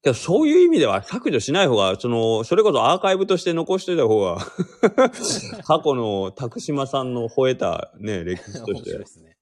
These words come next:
Speaker 1: うん、それはそれとして。
Speaker 2: こう吠えたら消してもらえるかもしれない。
Speaker 1: <laughs>
Speaker 2: スクショ、スクショあるんで、
Speaker 1: あー、そうかそうか。
Speaker 2: ご希望の方がいらっしゃったら、はい。
Speaker 1: あ、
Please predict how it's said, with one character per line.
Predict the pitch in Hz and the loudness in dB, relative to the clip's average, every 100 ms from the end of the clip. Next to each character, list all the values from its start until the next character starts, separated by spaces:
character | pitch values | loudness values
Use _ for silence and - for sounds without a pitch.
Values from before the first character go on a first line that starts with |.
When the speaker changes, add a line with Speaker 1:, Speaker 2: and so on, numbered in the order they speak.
| _ | _
Speaker 1:
う | 95 95 90 | -10 -10 -10
ん、 | |
そ | - 175 | -8 -6
れ | |
は | 190 190 | -6 -6
そ | 175 | -8
れ | 175 | -8
と | |
し | 170 | -8
て。 | - | -10
Speaker 2:
こ | |
う | 165 | -10
吠 | |
え | |
た | 156 95 | -12 -14
ら | |
消 | - 127 | -16 -18
し | - | -18
て | 113 | -16
も | 113 | -14
ら | 117 | -14
え | |
る | 113 | -12
か | - | -2
も | 226 | 0
し | |
れ | 226 | 2
な | 214 233 254 - 330 - | 0 0 0 0 -2 -2
い。 | |
Speaker 1:
<laughs> | |
Speaker 2:
ス | 427 190 | -14 -12
ク | 214 | -12
シ | - | -10
ョ、 | 208 196 | -12 -12
ス | - | -16
ク | 208 | -16
シ | 208 | -14
ョ | 214 | -14
あ | 214 | -14
る | 180 | -14
ん | 90 | -16
で、 | 82 117 - | -20 -20 -6
Speaker 1:
あ | 123 131 | 0 0
ー、 | 120 | 0
そ | 214 | -4
う | |
か | 127 | -4
そ | 185 | -4
う | |
か。 | 170 | -6
Speaker 2:
ご | |
希 | 165 | -10
望 | 156 | -12
の | 151 | -16
方 | 170 | -14
が | 139 107 | -12 -14
い | 98 | -16
ら | 104 | -20
っ | |
し | - | -20
ゃ | |
っ | 110 | -20
た | _ | _
ら、 | - | -20
は | 92 | -20
い。 | - _ _ - | -20 _ _ -4
Speaker 1:
あ、 | 170 - | -4 -6